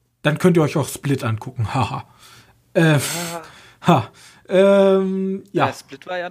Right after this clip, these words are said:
Speaker 2: na ja, gut, okay.
Speaker 1: Ja, das
Speaker 2: Ja.
Speaker 1: Ende würde ich gleichsetzen, so ungefähr von der Auflösung her.
Speaker 2: Naja, Split war ja das Coole daran, dass hier,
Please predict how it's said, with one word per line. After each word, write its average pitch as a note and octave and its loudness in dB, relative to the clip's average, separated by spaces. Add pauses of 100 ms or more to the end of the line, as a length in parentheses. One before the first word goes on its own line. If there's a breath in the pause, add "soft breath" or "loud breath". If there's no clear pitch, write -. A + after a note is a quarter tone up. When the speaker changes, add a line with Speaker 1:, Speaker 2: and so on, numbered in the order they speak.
(120)
Speaker 2:
na A#2+ -10
ja, A2+ -8
gut, G#2+ -16
okay. G2+ -16
Speaker 1:
Ja, D3+ 0
das D#3 0
Speaker 2:
Ja. D3 -2
Speaker 1:
Ende A3+ 2
würde A3+ 0
ich - -4
gleichsetzen, D3 -2
so C#3 -4
ungefähr E3 2
von D#3+ 0
der D3 2
Auflösung C3 -2
her. A#2 -6 (1120 soft breath)
Speaker 2:
Naja, A#2 -4
Split - -8
war E3+ 4
ja E3 2
das D#3 -10
Coole F3 -4
daran, D3+ 0
dass D3 0
hier, C3+ -2